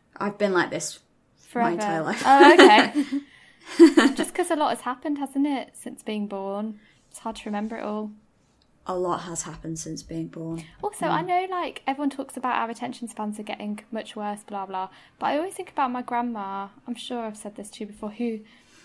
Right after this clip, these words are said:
Speaker 2: wouldn't sit and read a big broadsheet paper. Like, her versions of Twitter were gossiping over the garden fence, or people still craved that very, like, immediate,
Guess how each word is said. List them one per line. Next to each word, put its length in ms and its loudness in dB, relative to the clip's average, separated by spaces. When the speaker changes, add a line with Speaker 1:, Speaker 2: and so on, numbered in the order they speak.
Speaker 2:
wouldn't 480 0
sit 340 -4
and 140 -4
read 200 -2
a 40 -4
big 180 -8
broadsheet 540 -8
paper. 500 -8
Like, 280 -8
her 220 -2
versions 480 -4
of 120 -16
Twitter 340 -10
were 340 -6
gossiping 420 -8
over 180 -4
the 80 -6
garden 360 -4
fence, 480 -8
or 320 -8
people 240 0
still 320 0
craved 480 -2
that 220 -4
very, 240 -4
like, 200 -6
immediate, 640 -6